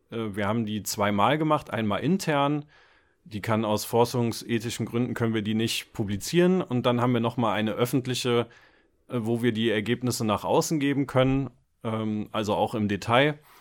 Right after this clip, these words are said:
Und da ist es so, dass bei uns die Jugendlichen, ähm, knapp an die dreißig Prozent die A F D gewählt haben.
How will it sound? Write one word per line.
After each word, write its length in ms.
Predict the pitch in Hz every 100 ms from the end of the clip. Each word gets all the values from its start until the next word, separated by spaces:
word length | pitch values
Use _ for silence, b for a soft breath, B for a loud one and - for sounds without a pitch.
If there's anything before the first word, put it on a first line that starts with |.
| B B B B
Und 220 | 117 110 113
da 160 | 110
ist 160 | 117 110
es 180 | 110 117
so, 180 | 110
dass 220 | 110 110 -
bei 220 | 107 104
uns 320 | 107 117 -
die 100 | 110
Jugendlichen, 880 | 110 110 107 113 - 110 107 107 - -
ähm, 540 | 104 104 101 101 98 _ _ _ -
knapp 280 | 110 113 120
an 140 | 110
die 120 | 104
dreißig 500 | 98 92 95 - -
Prozent 640 | - 101 - 101 113 - - -
die 120 | 113 -
A 180 | 98
F 100 | -
D 180 | - 110
gewählt 460 | 110 113 127 135 123
haben. 340 | 123 143 180